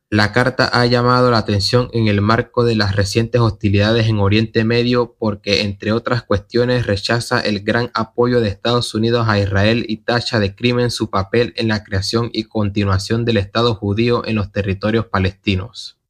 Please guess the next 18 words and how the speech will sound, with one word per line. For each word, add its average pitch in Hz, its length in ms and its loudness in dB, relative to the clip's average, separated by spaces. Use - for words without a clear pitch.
Osama 127 380 4
manifestó 117 720 0
que, 113 300 0
con 110 180 0
la 107 60 2
ayuda 127 380 2
de 120 120 2
Washington, 127 640 0
Palestina 113 600 0
se - 160 -2
ha 117 60 2
hundido 123 420 2
bajo 107 280 0
la 101 120 2
ocupación 104 600 -2
militar 113 500 -2
por 104 200 -2
décadas. - 640 -4